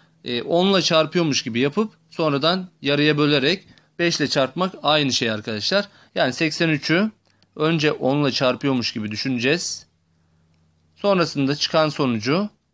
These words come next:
nasıl çarpıyorum? Seksen üç çarpı bir, seksen üç.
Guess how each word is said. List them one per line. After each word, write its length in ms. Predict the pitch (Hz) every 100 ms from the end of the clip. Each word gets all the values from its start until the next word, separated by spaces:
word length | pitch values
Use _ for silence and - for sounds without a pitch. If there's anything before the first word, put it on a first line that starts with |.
| _ _ _ 170
nasıl 220 | 180 -
çarpıyorum? 480 | 147 120 127 127 131
Seksen 340 | 147 131 147
üç 160 | 143 -
çarpı 340 | 120 113 110
bir, 80 | 107
seksen 480 | - 120 - 131 135
üç. 280 | 196 -